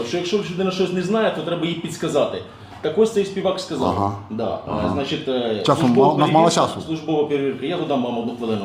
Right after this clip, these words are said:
Speaker 2: Дякую.
Speaker 1: Е, службова перевірка проводиться не на вимогу чи не вимогу Іванова
Speaker 2: Мгм.
Speaker 1: Петра
Speaker 2: Так, так,
Speaker 1: Васильєва.
Speaker 2: ага.
Speaker 1: Службова перевірка, не бубніть одночасно, коли я
Speaker 2: Мгм,
Speaker 1: говорю.
Speaker 2: мгм.
Speaker 1: Службова перевірка проводиться за наявності підстав.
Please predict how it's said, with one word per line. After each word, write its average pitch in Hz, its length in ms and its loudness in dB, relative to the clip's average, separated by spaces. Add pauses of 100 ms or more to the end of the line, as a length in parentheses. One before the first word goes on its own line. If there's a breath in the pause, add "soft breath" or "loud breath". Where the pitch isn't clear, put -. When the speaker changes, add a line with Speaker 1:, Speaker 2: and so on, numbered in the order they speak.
Speaker 2:
Дякую. 87 300 -6 (400)
Speaker 1:
Е, 104 40 -6
службова 147 400 0
перевірка 156 400 -2
проводиться 139 680 -2 (420)
не 170 140 0
на 180 120 2
вимогу 160 640 0
чи 165 140 -4
не 160 120 0
вимогу 127 680 0 (260)
Іванова 123 420 0
Speaker 2:
Мгм. - 80 -4
Speaker 1:
Петра 123 200 -6
Speaker 2:
Так, 101 140 2
так, 92 100 -4
Speaker 1:
Васильєва. 92 240 -4 (100)
Speaker 2:
ага. 95 100 -4
Speaker 1:
Службова 151 380 0
перевірка, 151 520 -2 (320 loud breath)
не 147 260 -2
бубніть 135 360 -4
одночасно, 117 480 -4
коли 113 140 -2
я 90 60 2
Speaker 2:
Мгм, 90 120 0
Speaker 1:
говорю. 98 200 -2
Speaker 2:
мгм. 92 280 -4 (180)
Speaker 1:
Службова 156 380 2
перевірка 160 400 -4
проводиться 143 680 -2 (160)
за 117 160 -6
наявності 156 500 -2
підстав. 107 560 -8